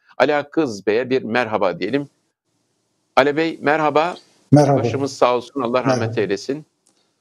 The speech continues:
Speaker 2: Başımız sağ olsun.
Speaker 1: Biz, e, Kanada'da Ali abinin vefatını duyduk, onu defnettik, üzüldük, ağladık ve onun mirasını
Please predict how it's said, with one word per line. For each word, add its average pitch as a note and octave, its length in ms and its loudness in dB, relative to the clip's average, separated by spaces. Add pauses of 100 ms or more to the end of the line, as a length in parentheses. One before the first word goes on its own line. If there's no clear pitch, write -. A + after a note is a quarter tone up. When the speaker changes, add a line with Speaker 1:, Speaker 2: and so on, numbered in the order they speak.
(880)
Speaker 2:
Başımız B2 320 -4
sağ A#2 240 -4
olsun. A2 300 -12
Speaker 1:
Biz, E3+ 300 -2
e, D3+ 520 0
Kanada'da D#3+ 520 2
Ali C#3+ 240 0
abinin C#3+ 640 -2
vefatını C3+ 920 0 (360)
duyduk, C3+ 500 -2
onu B2+ 340 -2
defnettik, B2+ 720 -4
üzüldük, A#2+ 600 -4 (120)
ağladık B2 720 0
ve B2 180 2
onun C#3 280 -4
mirasını A#2+ 760 -2